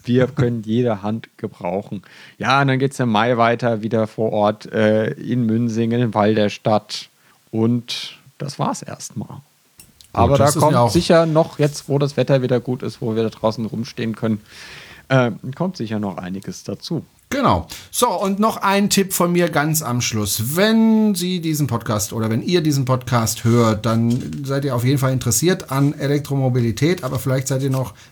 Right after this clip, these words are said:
Speaker 2: Menschen, die ein bisschen kritisch dazu stehen. Es hilft immer eins.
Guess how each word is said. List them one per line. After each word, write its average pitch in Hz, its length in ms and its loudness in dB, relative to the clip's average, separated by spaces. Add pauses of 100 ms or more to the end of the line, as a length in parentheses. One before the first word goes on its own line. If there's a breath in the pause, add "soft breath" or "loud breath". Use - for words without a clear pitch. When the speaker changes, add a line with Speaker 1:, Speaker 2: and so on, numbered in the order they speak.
Speaker 2:
Menschen, 139 380 2
die 127 200 0
ein 127 120 -4
bisschen 127 220 -4
kritisch 214 320 0
dazu 165 300 0
stehen. 147 300 0 (440 loud breath)
Es 131 120 2
hilft 208 240 2
immer 185 240 2
eins. 151 580 0